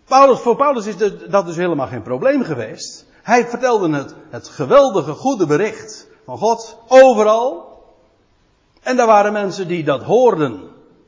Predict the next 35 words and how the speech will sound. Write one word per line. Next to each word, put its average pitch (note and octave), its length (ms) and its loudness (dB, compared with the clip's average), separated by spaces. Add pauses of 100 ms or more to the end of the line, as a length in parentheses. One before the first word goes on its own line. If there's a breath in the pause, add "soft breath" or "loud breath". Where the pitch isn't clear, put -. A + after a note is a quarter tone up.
(500)
En F#3 160 -2
dat D#3+ 140 -2
graag C#3 280 -4
wilden F#3+ 340 -2
horen. A2+ 460 -8 (520)
En E3 140 -4
dat C#3 180 -2
beaamden. C#3 760 -8
En B3+ 160 -8
dus F3 180 -4
waren A2 340 -2
gelovigen. C#3+ 460 -10
En B3+ 100 -6
er A#3+ 60 -2
waren E3 260 4
andere G#3+ 300 -2
mensen. B2+ 500 -6 (440)
Van G#3 120 -6
alle F#3 200 2
soorten C3+ 340 -2
en B2+ 140 -6
maten D3+ 300 -2
en B2+ 60 -10
met C3 100 -10
allerlei D#3 360 -2
motieven. G#3+ 600 -10 (200 loud breath)
Die D#4+ 100 0
dat D#3 120 -2
niet C#3+ 180 -4
geloofden. G#3 460 -12 (600)
En G#3+ 120 -8
dat F3 120 -2
zijn A2+ 160 -8
de F#2 60 -14
ongelovigen. C3+ 680 -8